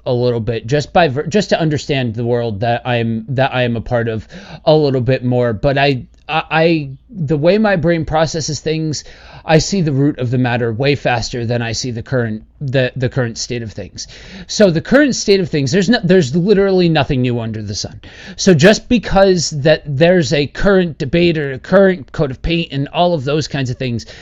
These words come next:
doesn't mean that this isn't a, uh, an amalgamation of a long time of issues. And, and I think a lot of this de-, uh, adoption debate and, "Oh, it's just, it's just if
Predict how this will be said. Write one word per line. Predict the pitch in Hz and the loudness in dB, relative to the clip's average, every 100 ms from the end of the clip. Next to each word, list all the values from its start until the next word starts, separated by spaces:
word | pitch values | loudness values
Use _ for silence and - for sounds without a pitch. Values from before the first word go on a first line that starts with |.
| - - - | -20 -20 2
doesn't | 196 196 220 | 4 4 0
mean | 196 185 | 0 -2
that | 151 | -2
this | 170 170 | -6 -4
isn't | 160 160 | -4 -4
a, | 120 - - | -6 -10 -8
uh, | 135 123 - | -8 -6 -4
an | 131 | -2
amalgamation | 123 143 190 185 170 156 - 156 143 135 | 0 2 4 2 0 -2 -2 -2 -4 -6
of | 117 110 | -6 -4
a | |
long | 107 120 143 147 143 | -4 2 4 4 6
time | 135 127 120 110 - - - - | 4 4 -2 -6 -12 -18 -14 -4
of | 135 117 | -2 0
issues. | 131 - 131 110 - | -2 -2 -4 -6 -8
And, | 143 147 139 - | -2 0 0 -2
and | 139 | -4
I | 131 | -4
think | - 190 190 - | 0 0 0 -2
a | 143 | 0
lot | 143 170 | 2 2
of | 185 131 | 2 0
this | 147 139 - - - - - | -2 -2 -4 -8 -14 -2 4
de-, | 147 - - | 4 4 2
uh, | 147 143 | 4 6
adoption | 147 170 180 190 196 170 | 6 8 8 8 6 4
debate | 131 151 143 - | 2 0 -2 -2
and, | 135 139 | -2 2
"Oh, | 165 247 220 | 4 6 6
it's | - | 8
just, | 240 - - 147 147 | 6 6 0 -4 0
it's | 180 - | 0 2
just | - 254 - | 2 2 2
if | 185 | -4